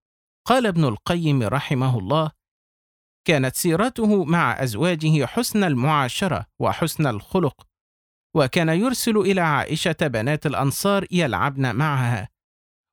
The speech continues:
وكان إذا هويت شيئاً لا محظور فيه تابعها عليه، وكانت إذا شربت من الإناء أخذه فوضع فمه في موضع فمها وشرب، وكان إذا تعرقت عرقاً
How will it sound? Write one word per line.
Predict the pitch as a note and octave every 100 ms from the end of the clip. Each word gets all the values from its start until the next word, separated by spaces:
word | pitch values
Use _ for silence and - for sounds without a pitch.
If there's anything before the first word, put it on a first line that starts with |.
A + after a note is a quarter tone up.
| -
وكان | D3 - B3 B3
إذا | G3+ G3+ F3+ E3 -
هويت | C3 C#3+ F#3+ G3 B2 G#2+ -
شيئاً | - D3+ A2+ D#3
لا | F#3 C#3+ D#3+
محظور | G#2+ F#2 C3+ D3 D3 B2
فيه | - G3 F3+ - -
تابعها | D#3+ G#2+ G#2 F3+ D#3 C3 C#3+
عليه، | G#2+ C3 C3 C3+ F#2+ - _ _ _ _ _ _ _ -
وكانت | E3 - B3 B3+ B3
إذا | G#3+ F#3+ F3 A#2+
شربت | - G3+ F#3+ E3 E3 -
من | D#3+ D3+
الإناء | A#2 C3 C#3 E3+ A#2+ D3 -
أخذه | E3+ - D#3 D3 D#3+ _
فوضع | D3 F2+ D3+ D3+ C3+ B2
فمه | - G3 F3 D#3 C#3
في | G2 D3 A2
موضع | C3 C#3+ B2+ A#2+
فمها | - F3+ E3+ D3 D3 A#2+
وشرب، | A#2+ B2+ - F#3 A2 - _ _ _ _ _ _ _ _ -
وكان | D#3+ - C4 C4
إذا | A3+ G#3+ F#3+ E3+
تعرقت | - E3+ C3+ G#2 E3+ - E3 -
عرقاً | A2+ B2 F3+ F3 - D3